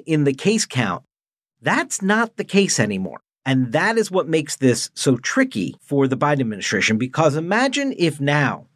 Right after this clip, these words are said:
there is new guidance after we were told that this would be the summer of independence from the virus, where masks are required. You could imagine a revolt, especially those that are vaccinated, who are actually the ones more likely to wear masks,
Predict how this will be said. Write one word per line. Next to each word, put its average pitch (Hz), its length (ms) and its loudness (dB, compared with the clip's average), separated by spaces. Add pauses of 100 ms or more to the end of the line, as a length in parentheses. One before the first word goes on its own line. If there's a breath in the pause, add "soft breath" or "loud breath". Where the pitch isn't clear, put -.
there 151 200 0
is 131 160 -2
new 156 240 0
guidance 165 760 -2 (260)
after 135 520 0
we 135 160 0
were 135 120 0
told 151 320 0
that 135 120 0
this 147 180 -2
would 135 120 0
be 139 120 4
the 160 100 0
summer 160 480 0
of 123 200 -4
independence 170 760 0
from 120 160 0
the 107 80 -2
virus, 98 560 0 (220)
where 165 220 0
masks 214 500 -2
are 147 60 2
required. 107 600 -2
You 240 180 2
could 262 160 0
imagine 160 800 -2 (280)
a 156 80 0
revolt, 160 640 0
especially 208 720 0 (120)
those 226 420 2
that 202 160 0
are 143 80 2
vaccinated, 139 640 -2
who 151 140 2
are 160 60 2
actually 214 420 0
the 165 80 0
ones 151 260 2
more 151 220 2
likely 196 440 0
to 156 80 0
wear 127 220 2
masks, 117 560 -2